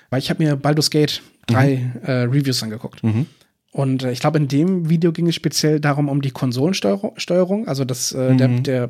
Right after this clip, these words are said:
Speaker 1: PlayStation-Release ist ja erst im September. Xbox kommt, glaub ich, erst nächstes Jahr sogar.
Speaker 2: Richtig, ich glaube auch, ja.
Speaker 1: Und du kannst aber ja trotzdem jetzt schon Controller halt am P C anschließen.
Speaker 2: Richtig.
Speaker 1: Und, äh, die Steuerung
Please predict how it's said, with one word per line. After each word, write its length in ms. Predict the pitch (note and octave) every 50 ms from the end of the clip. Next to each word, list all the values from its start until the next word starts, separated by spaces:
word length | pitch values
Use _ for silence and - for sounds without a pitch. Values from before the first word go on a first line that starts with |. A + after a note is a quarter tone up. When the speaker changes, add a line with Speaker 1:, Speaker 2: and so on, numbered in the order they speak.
| B2 - - - C3+ C#3 D#3 E3
Speaker 1:
PlayStation-Release 720 | - E3+ E3+ - F3 E3+ D#3+ D#3 D#3 D#3+ E3 E3 E3 -
ist 120 | D#3 C#3+ -
ja 80 | C#3+ C3
erst 320 | C3+ C3+ C3 - - - - - - - - _ _ _ _ _
im 100 | - C3+
September. 600 | A#2 A#2 G#2+ A#2+ - C3 C3 D#3+ F3 F#3 F#3+ G3 G3 - - - - _ _ _ _ _ _ _ - -
Xbox 420 | C#3 - - - - E3+ E3 - -
kommt, 160 | - D#3 C#3
glaub 160 | C#3 C3+ B2+
ich, 80 | C#3 B2+
erst 260 | A#2 - - - -
nächstes 380 | B2+ C3 D#3 F3 - G3+ F#3+ -
Jahr 140 | G3+ G3
sogar. 200 | F#3+ G3+ G3+ G#3
Speaker 2:
Richtig, 320 | G#3 A2 - - G2+ - - -
ich 80 | - -
glaube 180 | G#2 G2+ G2+ G2
auch, 80 | F#2+
ja. 140 | F#2 F#2 F#2 - - _ -
Speaker 1:
Und 140 | - D#3+ D#3
du 40 | D#3
kannst 300 | B2 - E3+ F3+ - -
aber 140 | E3+ D#3 D#3
ja 60 | D3
trotzdem 420 | C#3+ - - E3 E3+ - F3 E3 D3
jetzt 160 | D3+ E3 -
schon 500 | - - E3+ E3 E3 E3 E3 E3 D#3+ -
Controller 440 | - - D3 - - D#3 D3+ C#3+ C#3
halt 160 | C#3 C3+ -
am 220 | C#3 C3+ C3 B2 A#2+
P 100 | - B2+
C 140 | - - A2+
anschließen. 300 | G2 - - C3+ C3 A#2
Speaker 2:
Richtig. 320 | G#2+ B2+ A2+ G2 - -
Speaker 1:
Und, 260 | - B2+ A#2+ B2 - C3
äh, 200 | A#2+ A#2+ A#2+ A#2
die 120 | B2 C3
Steuerung 480 | - - B2+ C3 C3 A2+ A2+ G#2+ G#2+